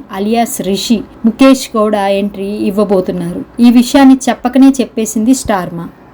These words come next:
గుప్పుడంత మనసు సీరియల్లో రిషి రీ ఎంట్రీ ఇవ్వబోతున్నాడనే విషయాన్ని నేరుగా చెప్పకుండా సర్ప్రైజ్ అలర్ట్ అంటూ స్టార్మా పోస్ట్ వదిలింది.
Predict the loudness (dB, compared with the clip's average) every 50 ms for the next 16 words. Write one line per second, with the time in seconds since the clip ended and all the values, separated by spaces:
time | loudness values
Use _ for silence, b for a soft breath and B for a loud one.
0 | B B B B B 2 2 2 4 6 4 6 6 6 6 4 4 4 0 -2
1 | 0 2 2 2 2 0 -2 -4 -4 -4 -4 -6 -6 -6 -6 -4 2 4 4 4
2 | 4 4 4 4 6 6 4 2 0 -2 -2 -4 -4 -2 -4 -2 -2 0 -2 0
3 | 0 -2 -2 -2 -2 -4 -4 -6 -6 -6 -8 -6 -4 -4 -2 -2 -2 -2 -2 0
4 | 2 2 4 4 2 0 0 -4 -6 -4 -6 -6 -6 -6 -4 -4 -4 -6 -8 -10
5 | -12 B B B B B B B B -4 -2 0 -2 0 2 2 4 4 4 2
6 | 0 -4 -4 -4 -2 -2 -2 -2 -2 -4 -4 -4 -4 -6 -8 -8 -8 -10 -12 -4
7 | 0 2 2 2 4 4 2 2 0 0 0 0 0 0 0 0 0 0 0 -2
8 | -6 -8 -8 -10